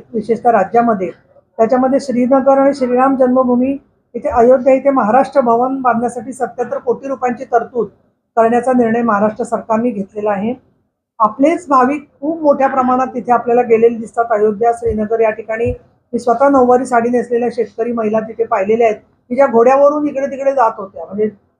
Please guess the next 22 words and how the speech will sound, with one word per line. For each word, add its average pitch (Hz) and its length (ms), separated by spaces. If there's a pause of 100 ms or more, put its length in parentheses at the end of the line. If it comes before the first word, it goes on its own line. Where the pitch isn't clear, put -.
पायात 226 180
चप्पल 262 360
घालून 269 260
जाणारे 254 280
सुद्धा 262 240
मी 269 100
प्रवासी 247 440
आणि 247 100
भाविक 220 380
पाहिलेले 226 320
आहेत, 202 160
की 220 60
जे 220 120
नदीवर 233 400 (340)
आंघोळ 220 260
करतात 233 340
आणि 247 140
अशी 220 240
गरीब 233 300
माणसं 226 360
तिथे 233 280
जातात. 202 400